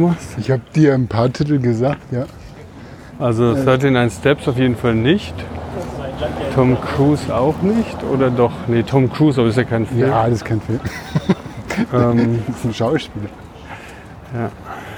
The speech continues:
Speaker 1: okay, aber egal. Ja, also vielen Dank für die Folge Soylent Green. Ich hätte auch erst vor kurzem, vielleicht war ja doch letztes Jahr so ein bisschen was drüber geschrieben worden,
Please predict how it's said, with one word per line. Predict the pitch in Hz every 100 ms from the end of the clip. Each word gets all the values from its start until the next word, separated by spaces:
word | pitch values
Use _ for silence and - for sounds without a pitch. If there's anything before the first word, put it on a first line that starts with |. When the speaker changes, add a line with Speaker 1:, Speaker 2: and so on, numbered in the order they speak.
| - - 139
Speaker 1:
okay, | 107 123 117
aber | 110 110 110
egal. | 110 110 107 95 - - - - - - - -
Ja, | 123 120
also | 120 117 123
vielen | - 175 165
Dank | 123 156 214 - -
für | -
die | 135
Folge | 120 - 139 147 160 120 120
Soylent | - 135 131 131 120
Green. | 110 127 143 156
Ich | 123 -
hätte | 135 143
auch | 117 127 135 - -
erst | 127 127 -
vor | -
kurzem, | 107 - 156 202 - 131 147 185 - - - - - - -
vielleicht | - 127 131 135
war |
ja | 135
doch | 139 185 -
letztes | 117 - 117 -
Jahr | 113 107
so | 107
ein | 107
bisschen | 107 - - 113
was | 110
drüber | - 117 117
geschrieben | 113 - 135 123
worden, | 123 123 120